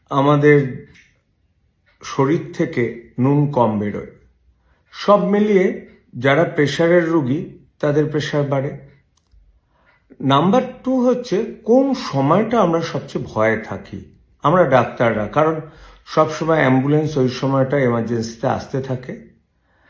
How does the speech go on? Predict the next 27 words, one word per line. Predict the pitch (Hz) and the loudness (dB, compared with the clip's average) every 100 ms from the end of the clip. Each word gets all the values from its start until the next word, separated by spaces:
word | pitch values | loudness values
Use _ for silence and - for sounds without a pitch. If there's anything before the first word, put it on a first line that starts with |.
| _ _ - | _ _ -2
দেখা | 156 220 | 0 0
গেছে | 240 247 196 147 - - - _ _ _ 139 | 0 0 0 -2 -4 -8 -16 _ _ _ 0
মিডনাইট | 170 202 185 240 254 247 | 2 2 2 2 2 0
কিন্তু | 214 190 151 | 0 0 0
না, | 110 98 - | -2 -4 -8
এটা | - 147 | -4 0
একদম | 185 180 196 | 0 2 -2
ভুল | 139 196 180 | 2 2 2
ধারণা, | 131 110 98 101 | 2 2 0 0
রাত | 135 123 | 0 2
বারোটা, | 131 135 135 | 4 4 2
সাড়ে | 131 139 131 | -2 0 2
বারোটা | 127 120 110 | 2 0 -4
না, | 101 104 - _ _ _ _ _ _ - | -6 -10 -16 _ _ _ _ _ _ -2
আর্লি | 156 190 196 | 2 4 4
মর্নিং, | 156 113 104 92 90 - _ _ _ - | 4 2 0 -6 -12 -20 _ _ _ -4
মানে | 127 165 | -2 -2
সকাল | - 151 147 196 196 | 0 -2 0 0 0
তিনটে | 165 156 160 233 | 0 -2 0 -2
থেকে | 226 196 - 110 - - - - - _ _ - | -2 -6 -4 -6 -8 -16 -20 -20 -20 _ _ -12
সকাল | - 139 165 175 | -4 -2 0 0
নটার | 135 120 120 185 | 2 0 0 0
মধ্যে | 190 170 143 - 113 - - _ _ _ _ | 0 0 -2 -4 -6 -8 -16 _ _ _ _
এই | 151 156 | -2 2
অ্যাক্সিডেন্টগুলো | 165 120 - 110 107 98 113 180 | 2 -2 -6 -6 -4 -6 -6 -8
ঘটতে | - 107 - 92 | -6 -10 -10 -18
থাকে। | - - - | -18 -20 -20